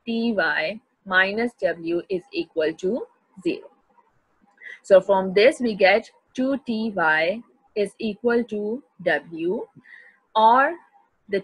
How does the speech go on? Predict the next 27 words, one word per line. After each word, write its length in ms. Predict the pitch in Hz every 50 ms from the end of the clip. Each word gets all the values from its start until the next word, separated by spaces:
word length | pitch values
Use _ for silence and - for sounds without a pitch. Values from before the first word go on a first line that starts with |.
| _ -
T 300 | 247 240 254 262 262 226
Y 440 | 190 190 170 175 185 208 240 277 - -
component 800 | 214 196 190 185 - 185 180 175 170 156 156 160 175 208 220 - _ _ _ _ _ _ _ _ _ _ _ _ _ _ _ _ _ _ _
will 320 | 180 180 196 208 226 247 220
be 380 | 185 180 175 180 180 202 226 240 _ _ _ -
equals 500 | 214 214 214 190 - 226 220 220 220 - -
to 360 | 185 170 175 175 190 233 233 - 185
W 400 | 180 170 165 170 180 185 208 196
by 420 | 170 160 151 147 147 - 220 254 _ _ _ - 185 _ _
two. 160 | - - - - _ _ _ _ _ _ _ _ _ - - _ _ _ _ _ -
But 180 | 185 196 196 -
we 140 | 240 233 220
want 260 | 196 180 190 226 254 -
to 100 | 349 339
find 320 | - 285 269 277 285 269
out 260 | 247 214 208 214 220 214
the 100 | 214 208 -
tension 520 | 202 202 202 202 202 - - 262 254 254 247 _ -
T 260 | 302 320 349 349 -
in 140 | - 220 208
the 140 | 196 190 185
string 440 | - - - 196 170 175 180 190 - -
instead 500 | 233 240 226 - - - 262 262 269 254 -
of 220 | - 180 175 175 - -
its 240 | 214 220 214 - -
Y 280 | 196 165 156 143 165 -
component. 600 | - 262 302 311 - 208 160 - - - - -